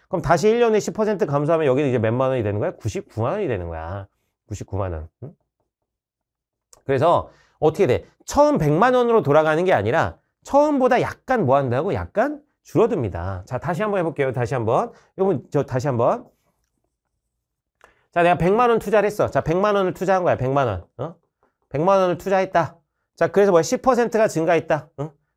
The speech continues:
그래서 십 퍼센트 증가. 십 퍼센트가 증가하면 백만 원에 십 프로 증가한 거니까 얼마가 증가해? 십만 원 증가한 거야. 십만 원. 그래서 얼마가 돼? 백십만 원이 되죠. 백십만 원. 오케이? 백십만 원 된 거야. 어? 백십만 원이 됐는데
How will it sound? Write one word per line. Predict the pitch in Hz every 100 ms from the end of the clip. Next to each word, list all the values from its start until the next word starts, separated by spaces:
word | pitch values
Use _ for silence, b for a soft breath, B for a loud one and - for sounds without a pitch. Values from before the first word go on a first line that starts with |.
| -
그래서 | 135
십 | - -
퍼센트 | 220 202 190
증가. | 139 139 139 127 _ _ _ _
십 | - 214
퍼센트가 | 240 240 226 226 220
증가하면 | 165 175 196 202 220
백만 | 160 156 208 208
원에 | 208
십 | 202 -
프로 | 233
증가한 | 190 185 180
거니까 | 180 175
얼마가 | 147 139 170 165
증가해? | 131 131 170 190 b b
십만 | - 240 262 247
원 | 254
증가한 | 147 131 151 127
거야. | 110
십만 | - 160 131
원. | 110 110 85 _ _
그래서 | 143
얼마가 | 135 151 170
돼? | 110 87 - _ _
백십만 | 175 170 254 262 233
원이 | 226
되죠. | 180 127
백십만 | 123 131 160 139 107
원. | 87 - _ _
오케이? | - 175 233
백십만 | 247 147 247 247
원 | 247
된 | 139
거야. | 160 143 165 101 _ _ -
어? | 180 - _ _ _ _
백십만 | 180 - 240 233
원이 | 214
됐는데 | 180 185 190 190 101